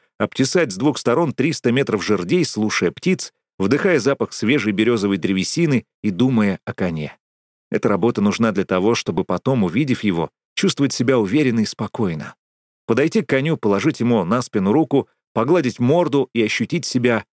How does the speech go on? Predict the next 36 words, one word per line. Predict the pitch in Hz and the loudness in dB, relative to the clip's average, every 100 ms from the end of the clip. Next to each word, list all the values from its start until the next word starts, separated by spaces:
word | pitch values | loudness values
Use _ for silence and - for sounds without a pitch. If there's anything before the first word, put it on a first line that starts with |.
| - | -4
на | 110 | -2
своем | - 101 95 90 | 0 -2 0 -2
месте. | 82 82 71 - - - _ _ _ _ _ _ _ | -2 -4 -6 -10 -14 -20 _ _ _ _ _ _ _
Уверяю | 120 143 147 135 113 | 0 2 2 2 2
вас, | 107 - | 0 -2
тесать | 101 - 143 113 | -6 0 0 0
было | 117 110 | 0 0
приятно, | - 95 90 90 - 78 - _ | 0 -2 -2 -4 -6 -14 -14 _
даже | 151 165 175 | -6 -2 0
весело. | 151 - 80 73 _ _ _ - | 0 -2 -8 -10 _ _ _ 0
Весело | 156 196 160 147 | 0 2 0 0
от | |
того, | 147 151 170 | 0 2 0
что | - - | 0 -4
предплечья | - 107 151 156 - 95 | -2 -2 0 0 0 -2
от | 104 | 0
работы | 101 143 117 | 0 0 0
каменели, | - 123 110 107 143 117 95 | -2 0 2 2 2 2 0
набухали, | 90 98 - 135 135 | 0 -2 0 0 0
становились | 107 - 80 78 107 104 104 | -2 -4 -8 -2 0 0 0
весомыми. | 98 - 147 151 82 73 _ _ _ _ _ | -2 2 0 2 -4 -8 _ _ _ _ _
Я | - 143 | 0 2
шел | 165 123 | 2 2
домой, | 131 147 170 123 | 2 2 2 2
и | 127 | -2
предплечья | - 123 147 156 143 110 | -2 -2 2 2 2 0
висели | 110 - 143 | 0 2 2
у | 117 | 2
меня | 117 123 | 2 2
на | 110 | 2
руках, | 110 147 139 - | 2 0 -2 -2
как | 95 85 | -6 -2
два | 98 131 | 0 2
ведра | 107 104 107 | 0 0 -2
с | - | -2
песком. | 101 - 85 | -8 -6 -10